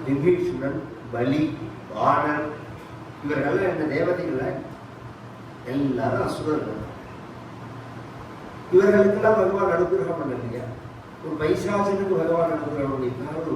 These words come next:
குரங்குக்கு அனுகிரகம் பண்ணியிருக்கார், ஒரு வேடஸ்திரீக்கு பண்ணியிருக்கார், ஒரு கரடிக்கு பகவான் அனுகிரகம் பண்றார்.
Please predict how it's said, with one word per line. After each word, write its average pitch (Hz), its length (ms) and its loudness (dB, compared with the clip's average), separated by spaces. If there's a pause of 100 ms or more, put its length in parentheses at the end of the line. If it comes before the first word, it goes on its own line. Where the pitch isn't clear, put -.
(120)
குரங்குக்கு 190 520 2
அனுகிரகம் 127 400 -2
பண்ணியிருக்கார், 120 560 -6
ஒரு 131 240 -2
வேடஸ்திரீக்கு 156 680 -2
பண்ணியிருக்கார், 120 520 -4 (2500)
ஒரு 156 100 4 (120)
கரடிக்கு 202 500 6
பகவான் 185 400 8
அனுகிரகம் 156 500 0
பண்றார். 131 400 -4